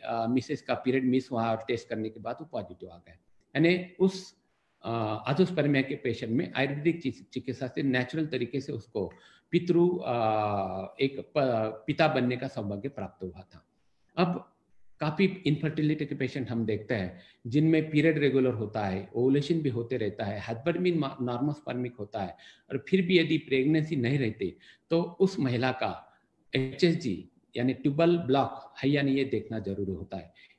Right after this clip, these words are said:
श्री बीज वाहिनी नलिका ये ओपन है या नहीं ये देखना जरूरी होता है। उसके लिए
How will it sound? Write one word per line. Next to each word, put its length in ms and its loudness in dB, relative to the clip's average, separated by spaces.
श्री 160 4
बीज 240 4
वाहिनी 320 2
नलिका 640 0
ये 400 -2
ओपन 280 0
है 120 -2
या 140 0
नहीं 140 0
ये 100 0
देखना 300 -6
जरूरी 320 -4
होता 220 -6
है। 60 -2
उसके 260 -2
लिए 240 -4